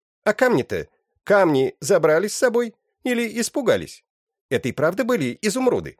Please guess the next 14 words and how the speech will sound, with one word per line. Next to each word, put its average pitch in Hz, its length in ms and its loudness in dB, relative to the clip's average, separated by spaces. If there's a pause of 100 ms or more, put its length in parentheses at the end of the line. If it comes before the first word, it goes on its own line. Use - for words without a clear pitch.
(920)
"Камни-то, 92 840 -4 (600)
камни". 78 680 -8 (260)
<laughs> - 180 -8 (640)
Мясник 104 520 -4
посмотрел 104 600 -2
на 95 120 -2
супругу 104 540 -6
достаточно 90 640 -6
выразительно 85 840 -6 (180)
и, 98 160 -10 (100)
как 95 220 -6
заметила 98 500 -4
и 107 60 -4
Ева, 123 460 -2